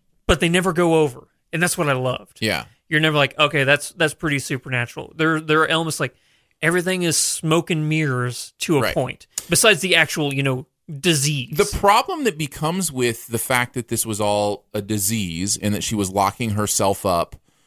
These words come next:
Speaker 1: Yeah.
Speaker 2: to keep the disease from destroying the world, and that that's where those myths and those kind of things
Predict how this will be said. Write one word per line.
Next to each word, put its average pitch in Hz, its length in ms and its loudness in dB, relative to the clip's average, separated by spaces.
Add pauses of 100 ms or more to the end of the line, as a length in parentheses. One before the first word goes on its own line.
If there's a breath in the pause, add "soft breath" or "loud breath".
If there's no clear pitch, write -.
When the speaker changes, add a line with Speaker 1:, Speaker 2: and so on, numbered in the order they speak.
Speaker 1:
Yeah. - 100 -2
Speaker 2:
to 127 80 2
keep 123 320 -4
the 120 80 0
disease 101 380 -4
from 98 140 -6
destroying 92 480 -2
the 90 80 0
world, 87 540 -2 (300)
and 107 120 -2
that 98 80 -4
that's 101 220 0
where 107 100 2
those 98 180 0
myths 98 380 -4
and 95 320 -4
those 95 220 -4
kind 101 160 -4
of 87 40 -8
things 92 460 -6